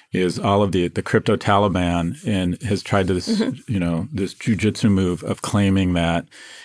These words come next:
Speaker 1: it was the media and politicians protecting him, um, and that, uh, and no, actually, the truth is it was the crypto
Speaker 2: Mm-hmm.
Speaker 1: Taliban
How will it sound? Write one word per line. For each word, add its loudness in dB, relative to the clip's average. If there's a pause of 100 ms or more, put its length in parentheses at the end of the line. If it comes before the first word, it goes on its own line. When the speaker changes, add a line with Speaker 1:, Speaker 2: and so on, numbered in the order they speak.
Speaker 1:
it 2
was 2
the 2
media 4
and 0
politicians 0
protecting -2
him, -2 (720)
um, 0
and 0
that, -2 (280)
uh, -4
and 2
no, 4
actually, 2
the 0
truth 4
is 2
it 2
was -2
the 0
crypto 2
Speaker 2:
Mm-hmm. -4
Speaker 1:
Taliban 2